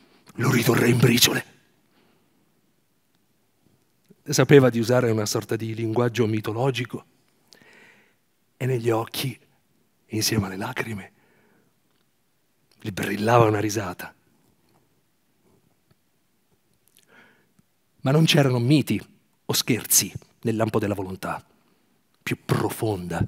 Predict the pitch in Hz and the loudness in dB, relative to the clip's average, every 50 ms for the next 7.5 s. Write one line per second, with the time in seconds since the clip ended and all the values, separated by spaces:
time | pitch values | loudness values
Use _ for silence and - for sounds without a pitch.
0 | - - - - - 95 - - 139 139 113 110 - 101 90 - - 80 82 82 | -6 -8 -14 -10 -8 -6 -2 0 0 0 0 0 -2 -4 -8 -10 -12 -12 -12 -12
1 | 82 - - - _ _ _ _ _ _ _ _ _ _ _ _ _ _ _ _ | -14 -18 -20 -20 _ _ _ _ _ _ _ _ _ _ _ _ _ _ _ _
2 | _ _ _ _ _ _ _ _ _ _ _ _ _ _ _ _ _ - - - | _ _ _ _ _ _ _ _ _ _ _ _ _ _ _ _ _ -20 -20 -20
3 | _ _ _ _ _ _ _ _ _ _ _ _ _ _ _ _ _ _ _ - | _ _ _ _ _ _ _ _ _ _ _ _ _ _ _ _ _ _ _ -6
4 | - - - - - - - - - - - - - 135 135 139 135 123 135 131 | 2 6 8 8 8 8 6 2 -4 -6 2 4 4 6 6 6 6 6 6 6
5 | - 143 135 - 147 143 131 - - 139 135 127 113 101 101 98 95 - _ _ | 6 4 4 6 6 6 6 4 0 2 2 2 2 0 -2 -6 -8 -10 _ _
6 | _ _ _ _ _ _ _ _ _ _ - - 123 120 117 120 117 - 127 120 | _ _ _ _ _ _ _ _ _ _ -4 0 0 2 2 2 2 2 0 0
7 | 113 - - 104 - 127 120 110 101 92 | -2 -4 -6 -6 -4 -4 -4 -4 -4 -8